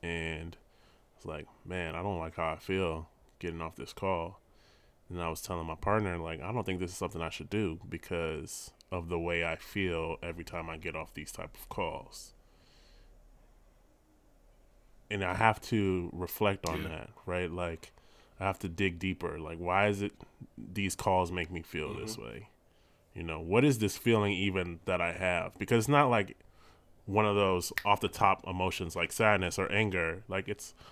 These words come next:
Speaker 1: one of those blends, like, "I don't know, something's uneasy here. Let me dig deeper on what this feeling is, why I feel this way." Because like you said before, Sharon, those emotions are trying to tell me something.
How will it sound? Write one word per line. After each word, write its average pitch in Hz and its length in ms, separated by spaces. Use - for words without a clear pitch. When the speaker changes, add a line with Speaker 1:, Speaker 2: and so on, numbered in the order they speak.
Speaker 1:
one 104 160
of 113 100
those 95 200
blends, 95 600
like, 78 300
"I 92 120
don't 104 120
know, 113 160
something's 107 460
uneasy 120 500
here. 90 340
Let 98 200
me 104 360
dig 95 220
deeper 107 240
on 85 280
what 95 180
this 95 140
feeling 90 360
is, 92 480
why 92 260
I 90 60
feel 104 240
this 87 240
way." 80 320
Because 90 380
like 95 180
you 95 80
said 92 320
before, 110 360
Sharon, 87 560
those 95 420
emotions 98 600
are 92 80
trying 87 220
to 82 60
tell 95 320
me 82 120
something. - 560